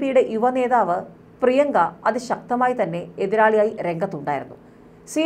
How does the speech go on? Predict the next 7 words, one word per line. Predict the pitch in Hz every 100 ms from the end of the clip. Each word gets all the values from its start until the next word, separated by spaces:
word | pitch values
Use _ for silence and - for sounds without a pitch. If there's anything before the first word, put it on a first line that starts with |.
| 320
പി | 349
എമ്മിൻ്റെ | 349 330 285
യുവനേതാവ് | 285 294 285 247 196 214 -
ശ്രീജിത് | - 320 320 262
വിശ്വാസും | 247 240 208 214 226
മത്സര | 175 165 185
രംഗത്തുണ്ട്. | 151 147 139 135